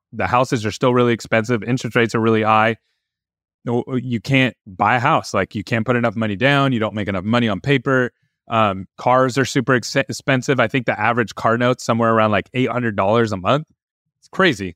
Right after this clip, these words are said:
Like, if you're making five, six thousand dollars a month before taxes, it's a lot of your income going just to have a car. And that doesn't even count filling it up. Gas in California is around six, six fifty a gallon. Food is i-,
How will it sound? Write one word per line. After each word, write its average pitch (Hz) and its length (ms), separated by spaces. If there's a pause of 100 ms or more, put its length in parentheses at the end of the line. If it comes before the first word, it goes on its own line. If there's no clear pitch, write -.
Like, 110 120
if 104 60
you're 131 80
making 135 300
five, 127 240
six 117 180
thousand 120 280
dollars 117 260
a 110 60
month 117 340 (340)
before 117 220
taxes, 123 640 (320)
it's - 80
a 220 60
lot 147 220
of 147 40
your 135 140
income 135 400
going 120 340
just 127 280
to 120 60
have 123 140
a 107 60
car. 120 460 (380)
And 117 220
that 123 120
doesn't 143 160
even 117 160
count 131 240
filling 123 300
it 127 60
up. 143 180 (100)
Gas 127 360
in 127 80
California 131 500
is 139 100
around 117 220
six, - 380
six - 220
fifty - 480 (280)
a 104 80
gallon. 135 520 (440)
Food 135 360
is 135 320
i-, 104 80